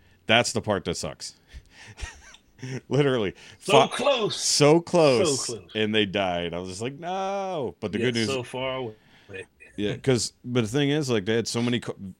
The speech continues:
Speaker 1: things that had just started. Like, they were doing their, uh, Enterprise D from Star Trek. They had their Titanic going. They had the,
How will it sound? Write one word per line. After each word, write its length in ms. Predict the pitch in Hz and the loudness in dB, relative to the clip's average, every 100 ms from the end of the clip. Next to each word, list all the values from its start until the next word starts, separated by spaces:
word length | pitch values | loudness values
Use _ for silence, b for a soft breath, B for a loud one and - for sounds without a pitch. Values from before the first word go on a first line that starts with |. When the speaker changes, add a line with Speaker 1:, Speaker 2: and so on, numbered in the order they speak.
| _ - | _ -6
Speaker 1:
things 300 | 113 110 107 | -2 -2 -2
that 100 | 98 | -4
had 100 | 85 | -2
just 280 | 98 98 | -2 -2
started. 560 | - - 90 92 123 127 | -4 -2 0 0 -2 -2
Like, 160 | 90 - | -4 -2
they 80 | |
were 100 | 98 | -2
doing 260 | 92 101 98 | 0 -2 -2
their, 400 | 90 85 82 82 - | -2 -2 -2 -6 -6
uh, 380 | 82 80 80 - | -4 -4 -6 -6
Enterprise 540 | 90 92 98 87 73 | -8 -6 -4 -4 -4
D 400 | - 95 98 107 | -2 -2 -2 -4
from 340 | - 92 85 | -6 -6 -4
Star 300 | 78 - 95 | -4 -2 -2
Trek. 400 | 85 82 80 - - b b b b | -2 -4 -6 -8 -14 b b b b
They 80 | - | -2
had 80 | 90 | 0
their 100 | 90 | 0
Titanic 720 | - 98 - 110 101 90 - | 0 -2 0 0 2 -2 -2
going. 420 | 87 80 82 92 | -4 -2 -2 -2
They 120 | 92 | -2
had 260 | 85 90 80 | 0 -2 -2
the, 460 | 82 85 82 82 | -4 -2 -2 -4